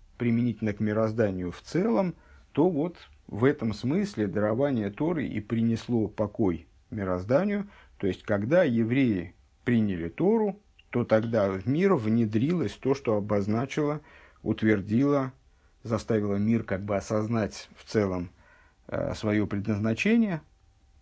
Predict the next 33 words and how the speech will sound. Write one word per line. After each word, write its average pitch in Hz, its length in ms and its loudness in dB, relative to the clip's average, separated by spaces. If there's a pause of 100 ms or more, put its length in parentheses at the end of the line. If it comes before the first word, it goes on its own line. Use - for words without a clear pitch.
(1800)
Раскрылся 127 640 2
смысл 117 460 0
творения 107 580 2
ради 107 260 2
Торы 101 300 0
и 101 60 2
ради 101 260 0
евреев. 170 480 2 (400)
Евреи 113 400 2
приняли 107 420 2
Тору, 110 320 2
стали 101 280 -2
воздействовать 98 600 -2
на, 98 280 0
на, 95 340 -2
на 101 180 0
народы, 117 480 0
побуждая 139 600 2
их 120 180 2
к - 80 -18
служению 113 500 0
Всевышнему 107 640 -2
в 98 80 -10
той 107 160 0
форме, 98 320 -2
которая 98 360 -4
им 117 120 0
предоставлена, 110 640 -2
в 87 60 -12
форме 95 280 -6
выполнения 104 440 -6
семи 101 300 -6
заповедей. 127 560 -4